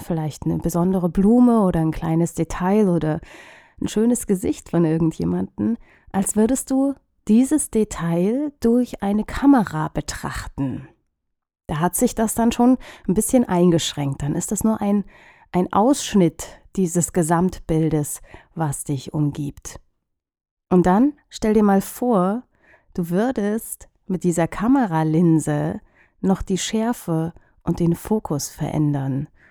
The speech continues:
so dass am Ende das Objekt, was du betrachten möchtest, scharf ist und der Rest unscharf ist. Und vielleicht gehst du noch ein bisschen näher ran, vielleicht verwendest du sogar eine Makrolinse, sodass ganz, ganz kleine Sachen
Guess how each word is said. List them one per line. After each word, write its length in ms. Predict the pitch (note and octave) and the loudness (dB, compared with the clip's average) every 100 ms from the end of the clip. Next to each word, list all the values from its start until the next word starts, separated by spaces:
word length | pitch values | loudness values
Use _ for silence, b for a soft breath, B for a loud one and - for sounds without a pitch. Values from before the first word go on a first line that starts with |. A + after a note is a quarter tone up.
| b b b | b b b
so 180 | - | -4
dass 200 | D#3+ D#3 | -2 0
am 140 | E3 E3 | -2 -2
Ende 540 | G3+ B3 A#3+ G#3 G#3+ A3+ _ - | 0 2 2 0 -4 -10 _ -6
das 240 | F#3+ - | -4 -2
Objekt, 460 | G#3+ - G#3 - E3 | -6 -4 -8 -6 -8
was 180 | D#3 | -6
du 120 | - A3 | -4 -2
betrachten 640 | A#3 - G#3 - - D#3 | -4 -6 -10 -8 -2 0
möchtest, 680 | D#3 D3+ - F#3 G3 - - - | 2 -2 -6 -6 -6 -10 -14 -10
scharf 460 | - D#3 C#3 - | -8 -4 -6 -6
ist 380 | - A#3 - - - _ _ - | -6 -6 -10 -20 -20 _ _ -2
und 160 | F3 | 0
der 180 | E3 D3+ | 0 -2
Rest 380 | E3+ G#3+ - - _ _ - | -4 -6 -8 -16 _ _ 0
unscharf 640 | G3 D#3+ - C3+ B2+ - | 2 2 -2 -10 -12 -10
ist. 300 | C#3 - - _ _ _ | -10 -10 -16 _ _ _
Und 80 | D#3 | -10
vielleicht 340 | D3+ E3+ G3 | -4 -4 -2
gehst 200 | G#3+ G3+ | -2 -2
du 40 | F3+ | 0
noch 180 | F3+ F3 | 0 0
ein 100 | D#3+ | -2
bisschen 300 | F#3+ G3+ F3+ | -2 -2 2
näher 320 | E3+ E3 E3+ | 2 0 -2
ran, 300 | F#3+ A#3 A3+ B B B | 2 2 0 B B B
vielleicht 440 | G3 G3 A3 - | -2 2 0 2
verwendest 380 | G3 G3+ G3+ - | 2 4 2 0
du 60 | F3+ | 0
sogar 260 | F3+ E3 | 0 2
eine 160 | D#3+ D#3 | 2 2
Makrolinse, 1120 | D#3+ E3+ G#3 - A3 A3 G3+ A3+ B3 A3 G#3+ - B - | 2 0 -4 -2 2 4 6 6 6 4 0 -2 B -6
sodass 300 | E3+ F3+ - | -2 -2 -2
ganz, 280 | - G#3+ | -4 -4
ganz 280 | - G#3 G#3+ | -2 -2 -2
kleine 420 | - G#3+ G#3+ A3 | -4 -6 0 0
Sachen 480 | G3 F3 - G3 F#3+ | 0 -2 -2 -2 -2